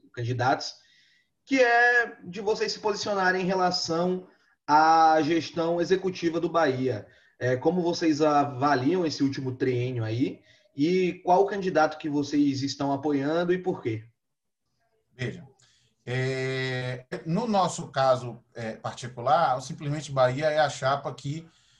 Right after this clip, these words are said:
Speaker 2: apresentou Guilherme Alitani na eleição passada e continua apresentando Guilherme Alitani nessa, é,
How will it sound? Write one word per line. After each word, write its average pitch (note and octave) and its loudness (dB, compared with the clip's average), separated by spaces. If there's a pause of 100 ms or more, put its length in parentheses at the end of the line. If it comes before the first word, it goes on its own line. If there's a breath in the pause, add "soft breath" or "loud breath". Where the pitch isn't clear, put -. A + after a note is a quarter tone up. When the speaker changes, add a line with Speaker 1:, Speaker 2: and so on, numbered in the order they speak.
(200 soft breath)
Speaker 2:
apresentou F#3 2 (200)
Guilherme C#3+ 0
Alitani B2+ -4
na B2+ -4
eleição B2+ -6
passada F#3 0
e G#3 -12
continua G3+ -4
apresentando E3 -4
Guilherme D3+ -2
Alitani C#3+ -4
nessa, C#3 -2 (340 soft breath)
é, A#2 -4